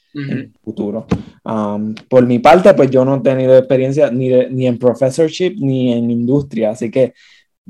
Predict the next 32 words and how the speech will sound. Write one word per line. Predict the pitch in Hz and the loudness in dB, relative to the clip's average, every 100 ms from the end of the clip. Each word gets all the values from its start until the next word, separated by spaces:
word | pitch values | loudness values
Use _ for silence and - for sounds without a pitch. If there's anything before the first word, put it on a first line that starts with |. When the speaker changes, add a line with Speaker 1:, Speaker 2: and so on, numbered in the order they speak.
| _ - | _ -6
Speaker 2:
escuchar | 131 - 127 123 120 | -6 -4 -4 0 2
esta | 131 139 143 | 2 2 2
perspectiva | 143 139 135 139 156 156 143 - - | 2 0 -4 -2 2 4 4 2 -4
pa' | 131 | -2
mí | 131 156 | -2 -2
ha | 143 117 | -2 -4
sido | 120 123 123 | -4 0 2
ba-, | 120 117 - - | 2 -2 -8 -8
beneficioso | 131 120 117 110 110 139 135 127 107 | -2 0 0 -4 -4 -2 0 0 -2
pa' | 113 | -2
mí, | 120 | -4
así | 113 113 | -6 -8
que | 107 | -8
espero | 113 113 117 | -2 -2 0
que | 120 | -2
para | 107 117 113 | -2 0 0
otras | 110 113 - | -2 -4 -6
personas | 107 - 113 107 - _ _ _ _ | -12 -10 -10 -10 -14 _ _ _ _
también | 123 113 107 107 107 | -10 -6 -6 -4 -4
lo | 107 | -6
encuentren | 104 107 101 104 | -6 -8 -8 -10
beneficioso. | 104 104 110 104 - 104 113 165 - _ | -10 -10 -10 -12 -10 -12 -12 -14 -16 _
Speaker 1:
Oye, | 147 190 | -6 -4
Carlos, | 170 196 196 | -6 -2 0
¿y | |
dónde | 156 147 156 | 0 0 -2
te | 165 | -2
podemos | 170 165 170 | -4 -4 -2
seguir | 180 170 165 | -2 -2 -2
en | |
las | 160 143 | -2 -4
redes? | 131 151 160 | -6 -8 -8